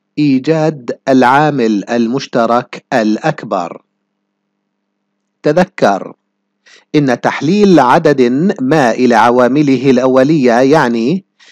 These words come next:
كتابته في صورة ناتج ضرب عوامله الأولية فقط. انظر الآن إلى المثال التالي، العدد اثناشر. يمكن كتابة العدد اثناشر في صورة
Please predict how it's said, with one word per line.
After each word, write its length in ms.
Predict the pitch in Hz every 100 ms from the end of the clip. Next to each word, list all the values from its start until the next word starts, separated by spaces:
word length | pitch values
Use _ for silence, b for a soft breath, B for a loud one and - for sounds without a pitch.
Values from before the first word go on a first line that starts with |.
| b
كتابته 720 | - 165 214 190 135 127 120 110
في 280 | - 127
صورة 400 | 113 - 131 123 123
ناتج 600 | 131 131 165 160 131 113
ضرب 460 | 110 131 120 127 139
عوامله 760 | 127 117 110 117 120 123 127
الأولية 840 | 123 107 123 120 123 135 117 110 110
فقط. 680 | - 160 - 113 90 - - - b b b -
انظر 360 | 233 196 151
الآن 560 | 127 120 117 113 117 160
إلى 240 | 165 151
المثال 800 | 110 107 120 - 107 107 110 131
التالي، 680 | 147 - - 180 123 101 92 - -
العدد 580 | 143 110 95 104 117 151
اثناشر. 440 | 180 202 117 98 - _ b b _
يمكن 600 | 170 254 196 139 135 147
كتابة 720 | 170 123 - 160 123 110 185 -
العدد 580 | 135 113 107 147 127 117
اثناشر 640 | 113 113 110 117 147 139
في 220 | 127 131
صورة 500 | 110 - 175 165 139